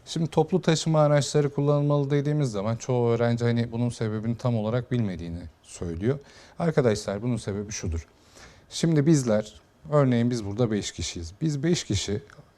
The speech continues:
evden okula hepimiz ayrı bir araçla gittiğimiz zaman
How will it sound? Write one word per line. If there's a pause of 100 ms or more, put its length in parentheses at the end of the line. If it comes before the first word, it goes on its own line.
evden
okula
hepimiz
ayrı
bir
araçla
gittiğimiz
zaman